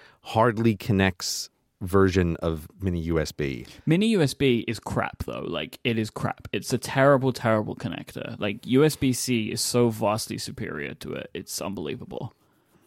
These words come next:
Speaker 1: Yeah. Oh, yeah. Th-, like, I, I just, that little tiny U S B port is the worst. It, I, I always feel like if I'm putting in, like, I'm crunching it, like,
Speaker 2: It
Speaker 1: it
Speaker 2: always
Speaker 1: feels like
Speaker 2: feels
Speaker 1: I'm
Speaker 2: like it's breaking.
Speaker 1: physically breaking it.
Speaker 2: Every
Speaker 1: Yeah,
Speaker 2: time,
Speaker 1: exactly.
Speaker 2: every time. And I, it, I know why it is, and it is a good,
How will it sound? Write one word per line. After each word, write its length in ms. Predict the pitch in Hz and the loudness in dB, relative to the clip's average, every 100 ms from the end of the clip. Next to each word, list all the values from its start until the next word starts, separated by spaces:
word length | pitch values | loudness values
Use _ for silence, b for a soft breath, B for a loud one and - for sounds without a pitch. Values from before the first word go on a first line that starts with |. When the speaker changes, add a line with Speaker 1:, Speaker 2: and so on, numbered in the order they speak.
| - | 4
Speaker 1:
Yeah. 200 | 147 85 | 4 4
Oh, 120 | 170 147 | 6 6
yeah. 180 | 95 | 6
Th-, 160 | - 90 | 2 2
like, 220 | 135 123 - | 4 4 2
I, 160 | 123 - | -2 0
I 200 | 117 117 | 2 2
just, 520 | 113 101 131 117 - - _ _ _ _ _ _ _ _ - | 2 2 2 2 -2 -10 _ _ _ _ _ _ _ _ -4
that 240 | - 123 143 | 2 2 4
little 300 | 123 139 135 | 6 8 6
tiny 320 | 135 127 123 | 4 4 4
U 240 | 107 110 | 4 4
S 100 | 104 | 4
B 420 | 95 104 98 98 - _ _ _ _ | 2 -2 0 -2 -6 _ _ _ _
port 280 | - 101 95 _ _ | 4 4 4 _ _
is 160 | 117 104 | 2 4
the 100 | 98 | 4
worst. 300 | 82 78 - B B | 4 0 -2 B B
It, 140 | 139 139 127 | 2 4 6
I, 140 | 151 - | 4 6
I 100 | 139 | 4
always 260 | 196 220 | 6 2
feel 140 | - 190 | 6 6
like 140 | 160 | 8
if 100 | 151 | 6
I'm 100 | 131 | 4
putting 280 | 113 156 139 | 4 4 8
in, 140 | 139 120 | 6 6
like, 120 | 110 | 2
I'm 140 | 98 90 | 2 -2
crunching 840 | - - - 110 117 131 165 160 | -10 -12 -6 2 4 6 4 4
it, 100 | 165 | 2
like, 140 | - | 4
Speaker 2:
It 40 | 175 | 4
Speaker 1:
it 40 | |
Speaker 2:
always 160 | 156 202 | 6 6
Speaker 1:
feels 180 | 180 165 | 6 6
like 100 | 160 | 4
Speaker 2:
feels 60 | |
Speaker 1:
I'm 60 | 127 | 4
Speaker 2:
like 100 | 135 | 2
it's 80 | 127 | -2
breaking. 180 | - 139 | 4 4
Speaker 1:
physically 380 | 120 147 117 127 | 6 0 2 0
breaking 440 | 107 98 95 127 | 4 4 4 2
it. 40 | 147 | 2
Speaker 2:
Every 180 | 180 123 | 4 4
Speaker 1:
Yeah, 100 | 80 | 4
Speaker 2:
time, 180 | - | 0
Speaker 1:
exactly. 300 | 104 98 90 | 0 2 2
Speaker 2:
every 60 | 220 | 2
time. 260 | - 110 101 | 0 -2 -2
And 160 | 156 | 0
I, 80 | 175 | 0
it, 140 | 196 180 | 0 0
I 100 | 180 | 2
know 140 | 226 | 4
why 320 | 247 147 165 165 | 4 4 4 6
it 160 | 147 | 6
is, 280 | 131 123 113 | 6 4 2
and 100 | 123 | 0
it 80 | - | 0
is 140 | 135 | 0
a 60 | 147 | 0
good, 320 | 120 131 120 | 2 2 2